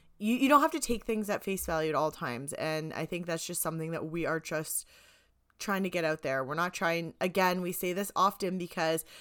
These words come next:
for some reason, s-, for some unfortunate reason, having alternative views to mainstream media leads to people believing that we're, you know, conspiracy theorists or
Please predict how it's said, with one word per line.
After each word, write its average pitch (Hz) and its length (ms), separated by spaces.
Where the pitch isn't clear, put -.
for 190 140
some 185 360
reason, 180 640
s-, - 200
for 220 180
some 269 260
unfortunate 214 560
reason, 175 520
having 170 460
alternative 165 500
views 160 280
to 170 100
mainstream 156 380
media 165 300
leads 156 400
to 156 320
people 165 240
believing 156 420
that 127 100
we're, 139 260
you 151 140
know, 139 100
conspiracy 156 560
theorists 151 360
or 147 160